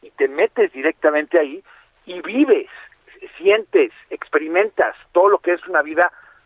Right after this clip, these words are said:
virtual. ¿Qué es lo que,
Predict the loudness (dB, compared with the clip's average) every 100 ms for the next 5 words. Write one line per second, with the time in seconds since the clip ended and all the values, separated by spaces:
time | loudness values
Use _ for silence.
0 | _ -12 -2 -2 -2 _ _ _ _ _
1 | _ -20 _ _ 2 4 2 0 -6 _
2 | -10 -10 -10 -10 -10